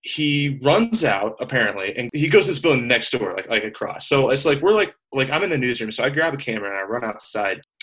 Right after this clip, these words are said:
to, to the street just to go down. And there's cops with rifles. I mean, like, it's, like, the whole nine yards, like, 'cause, 'cause, 'cause this guy, like,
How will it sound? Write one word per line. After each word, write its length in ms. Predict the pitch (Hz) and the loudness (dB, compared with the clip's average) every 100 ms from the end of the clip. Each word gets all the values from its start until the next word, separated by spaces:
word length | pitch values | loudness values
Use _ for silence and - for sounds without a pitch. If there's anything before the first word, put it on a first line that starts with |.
| - - | -14 -4
to, 220 | 127 110 | -4 -4
to 120 | 117 | -6
the 80 | 110 | -6
street 260 | - 180 117 | -2 -2 -2
just 140 | 110 | -6
to 60 | 110 | -6
go 120 | 101 | -2
down. 220 | 139 92 | 0 0
And 80 | 117 | 0
there's 140 | 143 | 0
cops 400 | 139 156 131 123 120 | 2 2 2 2 -4
with 120 | 113 | -2
rifles. 560 | 117 113 120 113 113 | 0 2 2 0 0
I 80 | 117 | -2
mean, 260 | 110 107 110 | -2 -2 -2
like, 200 | 104 104 | -2 0
it's, 220 | 131 - | -4 -2
like, 180 | 127 113 | -4 -2
the 40 | 120 | -4
whole 160 | 113 | -4
nine 240 | 104 101 101 | -4 -6 -6
yards, 380 | 101 98 98 - | -4 -4 -6 -4
like, 180 | 104 101 - - | -4 -4 -10 -2
'cause, 120 | 127 113 | -2 -2
'cause, 160 | 120 120 123 | -4 -4 -4
'cause 260 | 120 120 120 | -6 -6 -6
this 140 | 120 | -4
guy, 300 | 117 107 104 | 0 2 2
like, 240 | 104 101 | 2 -2